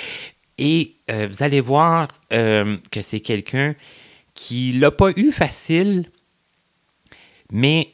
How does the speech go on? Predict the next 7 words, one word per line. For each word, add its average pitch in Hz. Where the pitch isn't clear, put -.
euh, 101
qui, -
malgré 123
tout, 151
ne 117
lâche 120
pas, 139